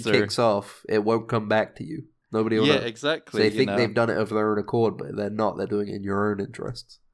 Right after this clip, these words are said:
Speaker 1: Yeah, I cut the, the, you know, the, the, the, the, the strings, you know,
Speaker 2: Yeah.
Speaker 1: as soon as
Speaker 2: Yeah, yeah, yeah.
Speaker 1: something go-, goes down, you know?
Speaker 2: You leave
Speaker 1: Like,
Speaker 2: 'em,
Speaker 1: I
Speaker 2: leave 'em in the wind.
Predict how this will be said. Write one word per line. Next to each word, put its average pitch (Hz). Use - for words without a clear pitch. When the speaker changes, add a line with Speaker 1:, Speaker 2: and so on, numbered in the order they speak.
Speaker 1:
Yeah, 113
I 117
cut -
the, 110
the, 110
you 110
know, 107
the, 104
the, 104
the, 101
the, 101
the 107
strings, 101
you 101
know, 92
Speaker 2:
Yeah. 107
Speaker 1:
as 104
soon 101
as 101
Speaker 2:
Yeah, 107
yeah, 104
yeah. 104
Speaker 1:
something 104
go-, 101
goes 98
down, 107
you 98
know? 98
Speaker 2:
You 104
leave 110
Speaker 1:
Like, 107
Speaker 2:
'em, 98
Speaker 1:
I 104
Speaker 2:
leave 107
'em 104
in 101
the 101
wind. 104